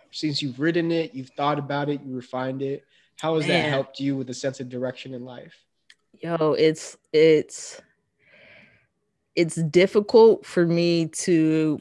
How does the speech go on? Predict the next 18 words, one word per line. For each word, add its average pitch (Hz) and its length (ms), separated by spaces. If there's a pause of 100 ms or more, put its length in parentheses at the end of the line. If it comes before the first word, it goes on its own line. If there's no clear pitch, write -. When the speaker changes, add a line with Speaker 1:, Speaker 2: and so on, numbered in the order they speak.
Speaker 2:
put 180 300
in 160 160
the 160 160
exact 156 560
words, 156 840 (260)
but 156 480
essentially 180 1040 (680)
what 156 240
I 156 160
have 156 380
now 151 560
is 143 880 (280)
an 143 880 (880)
immediate 180 1000
and 151 460 (100)
activating 151 1000 (880)
dream 156 400
starter. 101 580